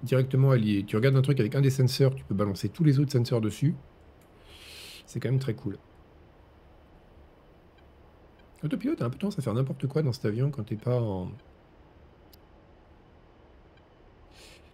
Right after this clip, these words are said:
Par contre, on, il on voit pas de très loin. On est à quelle distance là ? Treize. Euh, ça va commencer à devenir un peu tendu.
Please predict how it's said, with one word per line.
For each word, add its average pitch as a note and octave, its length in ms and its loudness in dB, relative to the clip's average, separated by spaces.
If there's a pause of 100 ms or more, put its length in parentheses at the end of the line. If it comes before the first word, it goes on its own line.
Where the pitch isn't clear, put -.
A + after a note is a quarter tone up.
Par - 80 -18
contre, - 180 -6
on, F2+ 240 -2
il G2+ 160 -10 (460)
on G#2 60 -6
voit - 60 -12
pas F3+ 40 -4
de F3+ 80 -6
très - 160 -6
loin. G2+ 320 -2
On A2 80 -4
est A2+ 40 -2
à A2+ 40 -2
quelle D3 160 0
distance C#3 360 2
là ? C3 80 4
Treize. D3 540 4 (120)
Euh, A#2+ 340 -2
ça - 200 -4
va G2+ 60 -2
commencer B2+ 260 -2
à - 0 -
devenir B2+ 220 4
un C3 60 4
peu E3 100 0
tendu. D3 380 6